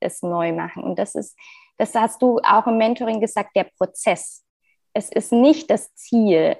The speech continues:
nicht das, „Ich bin jetzt selbstständig“, nee, ich, oder „Ich bin jetzt hier auf Bonaire“, nee. Es ist nicht, „Ich bin jetzt glücklich und das war's“, sondern mein <laughs> Kopf, der rattert jetzt, „Okay,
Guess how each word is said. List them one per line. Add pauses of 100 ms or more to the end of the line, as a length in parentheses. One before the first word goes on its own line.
nicht
das, (100)
„Ich
bin
jetzt
selbstständig“, (200)
nee,
ich,
oder
„Ich
bin
jetzt
hier
auf
Bonaire“,
nee. (360)
Es
ist
nicht,
„Ich
bin
jetzt
glücklich
und
das
war's“,
sondern
mein
<laughs>
Kopf,
der
rattert
jetzt,
„Okay,